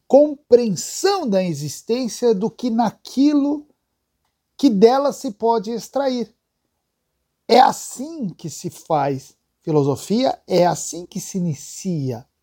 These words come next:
a filosofia. A pessoa precisa querer saber o que as coisas são,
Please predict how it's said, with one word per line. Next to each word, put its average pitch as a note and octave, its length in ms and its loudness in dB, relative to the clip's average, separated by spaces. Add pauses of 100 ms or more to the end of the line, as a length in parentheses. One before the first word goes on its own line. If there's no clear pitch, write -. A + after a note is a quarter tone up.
(140)
a C3 140 -8
filosofia. B2+ 760 -8 (1400)
A D3 100 -2
pessoa F3+ 460 0
precisa A3 800 0 (1160)
querer D4+ 480 4
saber G#3+ 720 0 (140)
o A#3+ 160 6
que - 80 -2
as - 160 2
coisas A3+ 400 2
são, G#3 600 4